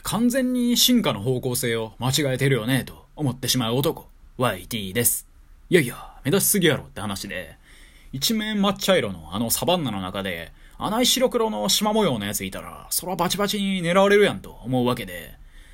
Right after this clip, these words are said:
草食動物って本来ね、隠れなあかんのに、あんな目立ってもうてどうすんねんと、もうバレバレやんってね、そういうことで。まあ、一説によると、あの縞模様でライオンとか、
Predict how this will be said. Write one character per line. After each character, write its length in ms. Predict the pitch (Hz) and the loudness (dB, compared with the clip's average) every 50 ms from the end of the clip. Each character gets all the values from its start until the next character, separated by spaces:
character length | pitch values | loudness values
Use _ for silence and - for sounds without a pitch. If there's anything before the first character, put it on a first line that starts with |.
| - - - | -20 -20 -18
草 220 | - - 196 240 233 | -4 -2 0 0 0
食 200 | 247 240 240 233 | 0 0 2 4
動 140 | 226 202 | 4 4
物 240 | 160 131 - - - | 4 2 -2 -2 -6
っ 60 | - | -6
て 260 | - 104 95 87 92 90 | -8 -8 -8 -6 -8 -6
本 180 | 95 170 196 196 | -4 -4 -2 -2
来 160 | 123 101 95 | -2 -4 -4
ね、 260 | 92 85 80 80 82 - - | -8 -10 -14 -16 -16 -14 -12
隠 180 | - 131 - 269 | -8 -2 0 2
れ 60 | 285 | 2
な 120 | 214 127 107 | 4 2 2
あ 80 | - | 2
か 100 | - 107 | 0 -2
ん 80 | 107 - | -2 -2
の 100 | 95 90 | -6 -8
に、 280 | 90 90 87 82 - - - - - - - | -10 -12 -14 -16 -18 -20 -20 -20 -20 -10 -6
あ 100 | 120 165 | -2 0
ん 40 | |
な 80 | 220 226 | 0 2
目 100 | 214 226 | 4 4
立 100 | 247 240 | 4 4
っ 20 | 240 | 2
て 80 | 269 | 2
も 140 | 262 247 208 | 2 2 2
う 20 | 147 | 0
て 100 | 104 85 78 80 - - | -4 -10 -12 -14 -12 -6
ど 140 | - 120 143 | -2 0 2
う 40 | 139 | 2
す 100 | 233 240 | 2 2
ん 60 | 208 | 0
ね 100 | 143 101 | -2 -4
ん 100 | 92 92 | -6 -10
と、 80 | - | -14
も 160 | 67 65 - - - - - - | -18 -18 -20 -20 -20 -20 -12 -10
う 20 | 101 | -10
バ 180 | - - 107 | -8 -6 -6
レ 80 | 120 117 | -4 -2
バ 100 | 135 151 | 2 4
レ 100 | 226 254 | 4 4
や 80 | 277 - | 4 2
ん 80 | 117 | -2
っ 20 | 98 | -6
て 100 | 87 - | -8 -14
ね、 220 | 82 82 - - - - - | -16 -18 -20 -20 -20 -18 -2
そ 100 | - 208 | 0 0
う 20 | 220 | 0
い 20 | |
う 20 | |
こ 100 | 196 185 | 0 -2
と 100 | - - | -4 -6
で。 100 | 156 - - - - - - - - - - - - - - - | -10 -10 -16 -18 -20 -20 -20 -20 -20 -20 -20 -20 -20 -20 -18 -10
ま 100 | - 110 | -6 -2
あ、 20 | 147 | 0
一 60 | 185 | 2
説 280 | - - 320 - - 180 | 2 2 2 0 0 0
に 80 | 160 | 0
よ 100 | 143 139 | 0 0
る 120 | 131 131 127 | 0 0 -2
と、 360 | 131 127 127 127 127 131 165 | -2 -2 0 0 0 2 2
あ 40 | 190 | 2
の 200 | 202 202 202 190 | 0 0 0 0
縞 300 | - - 240 240 247 240 | 2 4 4 4 6 6
模 100 | 240 233 | 4 4
様 220 | 190 131 107 95 | 4 2 0 -2
で 340 | 92 98 92 85 87 - - 101 | -4 -6 -8 -8 -12 -14 -6 -2
ラ 160 | 110 123 135 | 2 4 4
イ 60 | 139 | 4
オ 40 | 143 143 | 2 2
ン 40 | |
と 80 | 135 110 | -2 -4
か、 240 | - 71 64 - | -8 -10 -14 -16